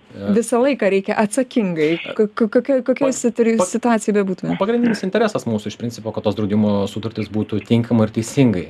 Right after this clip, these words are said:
Speaker 1: sudarytos, ar ne? Kad, e, nekiltų, sakykim, kažkokių tai klausimų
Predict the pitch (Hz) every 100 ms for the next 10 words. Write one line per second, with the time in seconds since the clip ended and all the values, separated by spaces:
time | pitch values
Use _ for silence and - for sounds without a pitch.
0 | - - 78 85 76 - - - 87 101
1 | 98 - 101 98 95 92 92 92 92 98
2 | 104 127 117 - - 101 98 92 98 98
3 | 95 92 92 92 - - 101 98 101 104